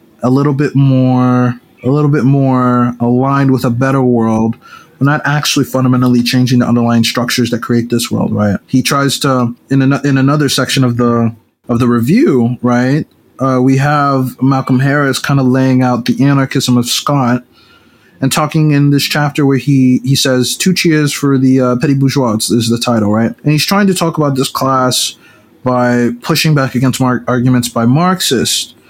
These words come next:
that malign the class, saying, Scott writes, "The petit bourgeois, small property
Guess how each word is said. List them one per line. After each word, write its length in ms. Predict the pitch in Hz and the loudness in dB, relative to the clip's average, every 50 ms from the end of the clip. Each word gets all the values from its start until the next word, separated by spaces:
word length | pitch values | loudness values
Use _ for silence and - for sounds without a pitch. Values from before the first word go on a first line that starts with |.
| - _ _ - | -20 _ _ -4
that 120 | 135 120 | 0 0
malign 360 | 110 120 120 120 120 117 113 | 2 2 2 2 2 2 2
the 80 | 113 110 | 2 0
class, 460 | - - 131 117 110 107 107 107 - | 0 -2 -2 -2 0 0 0 -2 -2
saying, 400 | - - 131 127 123 123 120 113 | -2 0 0 2 2 2 2 0
Scott 360 | - - - 170 175 196 - | -2 -2 -2 -2 -2 -2 -2
writes, 440 | 143 139 131 127 120 - - - _ _ _ _ _ _ _ - | -2 -2 0 -2 -2 -4 -8 -12 _ _ _ _ _ _ _ -6
"The 80 | - 139 | -6 -6
petit 260 | - - 202 214 180 | -2 -2 -2 -2 0
bourgeois, 520 | - 196 180 - - 143 131 123 127 131 | 2 0 0 0 0 -2 0 0 0 -2
small 280 | 131 - - 151 156 170 | -2 -2 -2 0 0 0
property 680 | - - 135 131 120 - 139 131 131 131 135 135 - | -2 -2 -2 -2 -2 -2 0 0 2 2 0 -2 -4